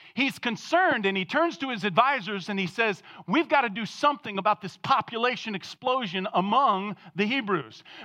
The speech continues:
Because if they outnumber us, they're gonna join one of our enemies and they'll overthrow us. We'll lose our land, we'll lose our heritage." So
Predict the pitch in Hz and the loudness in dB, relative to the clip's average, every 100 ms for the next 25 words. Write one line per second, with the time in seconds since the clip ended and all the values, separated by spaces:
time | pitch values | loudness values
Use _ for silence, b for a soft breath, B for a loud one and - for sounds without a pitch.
0 | - - 240 190 185 160 269 349 277 277 | -4 0 0 0 -2 2 2 4 4 2
1 | 226 233 202 220 285 233 - 175 269 294 | 2 2 2 4 4 4 0 -2 0 0
2 | 254 160 208 262 269 240 202 190 190 349 | -4 -2 0 0 0 0 2 0 0 0
3 | 294 190 175 233 - B B 208 208 226 | 0 0 -2 -4 -10 B B 0 2 2
4 | - 262 240 220 254 277 240 - 240 269 | 4 2 2 0 0 2 0 -2 0 0
5 | 247 277 359 277 214 226 233 214 220 240 | 2 2 2 2 2 2 4 2 0 0
6 | 226 247 277 349 262 196 240 226 294 254 | -2 0 2 2 0 0 0 2 0 -2
7 | 170 139 - 262 208 | -4 -8 0 2 2